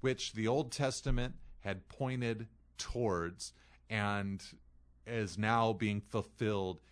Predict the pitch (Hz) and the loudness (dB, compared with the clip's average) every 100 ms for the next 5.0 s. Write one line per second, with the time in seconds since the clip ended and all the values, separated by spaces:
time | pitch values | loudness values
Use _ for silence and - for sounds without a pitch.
0 | - 107 104 101 101 104 117 127 110 104 | -14 -6 0 2 2 4 4 4 2 0
1 | - 123 107 90 85 - - 104 104 - | 0 2 4 2 0 -10 -10 -6 -4 -2
2 | 123 170 175 139 127 107 101 98 120 143 | 2 2 2 0 0 0 0 2 2 2
3 | 117 101 87 87 - - - 98 98 104 | -2 -2 -2 -4 -12 -12 -6 -6 -2 -4
4 | 95 - - 95 - 92 - - 76 69 | -4 -6 -2 -2 -2 -6 -6 -8 -10 -12